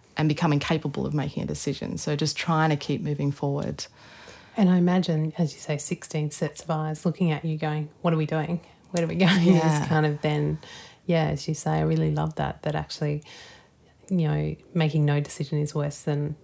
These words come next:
Speaker 2: like, making the wrong decision or not making
Speaker 1: Yeah.
Speaker 2: a decision at all.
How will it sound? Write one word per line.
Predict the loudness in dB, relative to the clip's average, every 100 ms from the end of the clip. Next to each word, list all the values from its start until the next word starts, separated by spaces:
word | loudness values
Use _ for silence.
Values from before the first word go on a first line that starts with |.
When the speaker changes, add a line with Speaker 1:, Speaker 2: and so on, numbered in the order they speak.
| -8
Speaker 2:
like, | -8 -4
making | 0 2 4 2 2
the | 2
wrong | 2 2
decision | 0 -2 -6 -4 -4
or | -2
not | -2
making | 2 4
Speaker 1:
Yeah. | 4 2
Speaker 2:
a | -2
decision | -4 -6 -4 -4
at | -4 -2
all. | -2 -2 -6